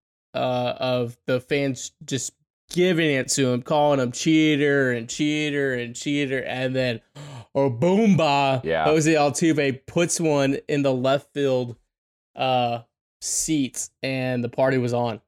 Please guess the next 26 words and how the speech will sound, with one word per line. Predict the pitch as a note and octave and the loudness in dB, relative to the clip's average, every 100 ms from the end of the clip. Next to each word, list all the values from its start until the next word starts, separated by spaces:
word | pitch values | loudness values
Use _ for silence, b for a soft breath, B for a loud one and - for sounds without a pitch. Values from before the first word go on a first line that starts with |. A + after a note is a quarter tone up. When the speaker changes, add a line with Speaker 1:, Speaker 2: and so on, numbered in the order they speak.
| _ _ - | _ _ -10
Speaker 1:
And | B2+ B2+ | -4 -4
on | A#2+ C#3+ D#3 | -2 0 2
his | D#3+ | 0
birthday, | C3 C#3 C#3 C3+ B2+ B2 | 2 0 2 2 2 2
it | |
was | C#3 B2+ | 0 0
just, | B2+ - - _ _ _ _ - | -4 -8 -12 _ _ _ _ -6
just | D3+ D3+ | -4 -2
a | B2+ - _ _ _ _ | -4 -12 _ _ _ _
great | - D3 C#3 C#3 | -4 0 0 -2
thing | A#2+ | -6
to | A2+ | -8
see. | - - - _ _ _ _ _ _ _ _ | -12 -16 -18 _ _ _ _ _ _ _ _
Speaker 2:
I | C#3+ | -2
think | D3+ G#3 E3 | 2 0 2
the | C#3 | 2
best | C#3 D3+ - | 2 2 0
part | D3 C3+ C3+ - _ _ - | 2 4 2 0 _ _ 0
about | A#2 A#2 A#2 A2+ G#2+ - - - _ _ - | 2 4 4 2 0 -4 -14 -16 _ _ -8
Jose | C3 C3 A#2 A#2 | 0 2 4 4
Altuve | A2+ - A#2+ G2 G2 F2 E2+ _ _ _ _ _ _ | 2 0 -2 2 4 2 0 _ _ _ _ _ _
is | A#2 A2+ G#2+ G#2 F#2+ - - _ | 0 2 4 2 0 -6 -14 _
for | B2+ A#2 | 0 0
three | - E3+ G3 | 0 2 2
straight | - F3 A#2+ | 2 2 2
games, | B2 F#2 D#2 - | 0 -2 -6 -14